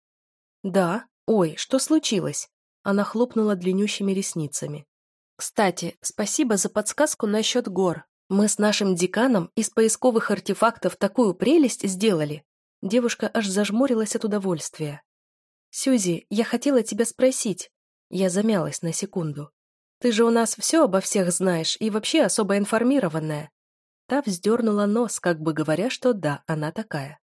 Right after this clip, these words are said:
«Так вот, я тут краем уха слышала, что обо мне ходят какие-то непонятные сплетни. Ты не в курсе?» «Хм, какие сплетни? Насчет чего?»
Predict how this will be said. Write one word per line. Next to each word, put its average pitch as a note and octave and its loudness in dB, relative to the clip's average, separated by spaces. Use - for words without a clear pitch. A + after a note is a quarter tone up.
«Так B3 -2
вот, G#3+ 0
я G#3 2
тут A3 0
краем A3+ 2
уха B3+ 2
слышала, F3+ 0
что G3 -2
обо G3+ 2
мне A#3 2
ходят A#3 2
какие-то A#3 0
непонятные A#3 2
сплетни. F3+ -2
Ты A#3 -2
не A#3+ 4
в A#3+ 0
курсе?» D#3+ 0
«Хм, F3+ 0
какие B3+ 2
сплетни? D#3 -2
Насчет B3+ 2
чего?» G3+ 2